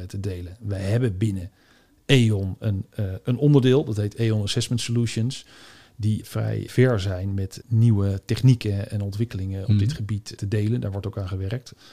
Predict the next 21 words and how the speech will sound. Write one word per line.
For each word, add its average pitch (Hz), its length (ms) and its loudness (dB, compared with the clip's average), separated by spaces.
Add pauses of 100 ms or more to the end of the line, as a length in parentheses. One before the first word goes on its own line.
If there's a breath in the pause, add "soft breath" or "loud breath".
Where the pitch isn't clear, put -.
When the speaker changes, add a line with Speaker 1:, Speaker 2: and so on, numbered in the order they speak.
(640 loud breath)
Speaker 1:
Wordt 101 240 -10
bij 98 120 -8
klanten 110 340 -4
ingezet 92 360 -10
en 107 60 -6
dan 98 180 -8
uiteraard 98 500 -8
uit, 92 200 -12
hè, 123 160 -4 (360)
kunnen 98 260 -2
wij 98 200 -4
als 101 140 -8
Aon 101 220 -4
daar 98 120 -4
ook 139 120 -10
gewoon, 120 340 -6
eh, 104 40 -4 (100)
keurig 120 280 -4
gebruik 107 300 -6
van 104 140 -8
maken. 92 300 -10